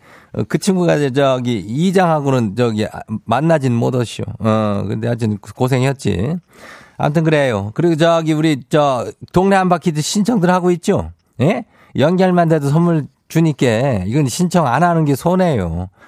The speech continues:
그죠? 예, 일 승하면은 고급 화장품 세트 출발이요. 이 승하면 건강기능식품이죠. 그 삼 승은 뭐요? 백화점 상품권 삼십만 원권을 그냥 때려버리니까 우리는. 예?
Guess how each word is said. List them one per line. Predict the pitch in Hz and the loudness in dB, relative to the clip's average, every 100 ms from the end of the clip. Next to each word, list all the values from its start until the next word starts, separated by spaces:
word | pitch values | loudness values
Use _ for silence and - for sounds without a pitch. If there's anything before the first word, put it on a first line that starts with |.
| _ | _
그죠? | 143 156 139 - _ _ 110 | -2 0 -2 -6 _ _ -2
예, | 107 98 | 0 0
일 | 95 160 | 0 0
승하면은 | 160 175 160 143 | 2 2 2 0
고급 | 120 147 151 131 | 0 0 0 0
화장품 | 165 175 151 151 | 0 0 0 0
세트 | 147 151 - | 0 -2 -4
출발이요. | - 165 156 127 107 139 202 - - - _ | -4 0 0 0 0 0 -4 -8 -20 -20 _
이 | 127 170 | 0 0
승하면 | 156 160 143 120 | 2 0 0 -2
건강기능식품이죠. | 160 170 170 160 156 139 - 147 139 151 101 - _ - - _ | -2 2 2 2 0 -2 -2 -2 0 -2 -4 -6 _ -20 -20 _
그 | 131 | -8
삼 | - 208 | -2 0
승은 | 196 190 | 2 2
뭐요? | 151 135 117 80 82 _ _ _ - | 2 2 0 -4 -10 _ _ _ -4
백화점 | 147 170 180 165 143 | -2 0 0 0 0
상품권 | 170 160 151 139 | -2 -2 -2 -2
삼십만 | - 214 180 196 196 180 | -2 -2 0 2 2 2
원권을 | 175 156 160 151 | 0 0 0 2
그냥 | 143 131 | 0 0
때려버리니까 | 170 170 156 151 147 139 147 98 135 165 | 0 2 2 2 0 2 0 2 0 0
우리는. | 113 113 98 80 - - | 0 0 0 -4 -8 -2
예? | 143 233 | 0 0